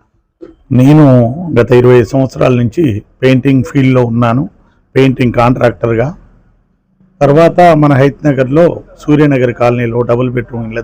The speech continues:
దగ్గర ఎస్ఆర్ఆర్ పెయింట్స్ and హార్డ్‌వేర్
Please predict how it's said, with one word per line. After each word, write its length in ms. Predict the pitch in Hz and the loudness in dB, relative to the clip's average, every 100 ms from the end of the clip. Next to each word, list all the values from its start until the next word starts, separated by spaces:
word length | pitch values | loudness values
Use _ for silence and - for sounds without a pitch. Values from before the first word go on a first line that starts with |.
| 113 | -6
దగ్గర 220 | 110 120 175 - _ _ _ _ - | -4 -6 -6 -10 _ _ _ _ -4
ఎస్ఆర్ఆర్ 600 | 139 - 202 185 175 156 156 | -2 2 2 4 4 2 0
పెయింట్స్ 340 | 160 156 - | 0 0 -2
and 120 | 143 127 | -2 -2
హార్డ్‌వేర్ 460 | 131 135 135 135 | -2 -2 -2 -2